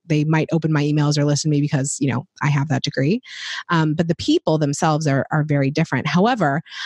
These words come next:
I have definitely, um, relied on the, um, the connections that I had with my peer group, right, who have moved out of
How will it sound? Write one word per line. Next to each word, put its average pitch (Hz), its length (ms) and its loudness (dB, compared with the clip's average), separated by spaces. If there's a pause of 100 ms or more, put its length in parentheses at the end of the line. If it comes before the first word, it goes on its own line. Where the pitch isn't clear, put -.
(120)
I 175 80 2
have 165 300 2
definitely, 165 920 0 (100)
um, 147 380 2 (240)
relied 165 720 2
on 143 520 2 (140)
the, 151 480 2 (100)
um, 143 600 0
the 175 80 0
connections 165 400 0
that 143 100 2
I 147 40 4
had 151 220 0
with 156 160 0
my 143 200 0
peer 320 360 0
group, 78 440 -4 (320)
right, 151 260 2
who 165 260 4 (120)
have 156 240 2
moved 151 320 2
out 208 420 2
of 151 380 -2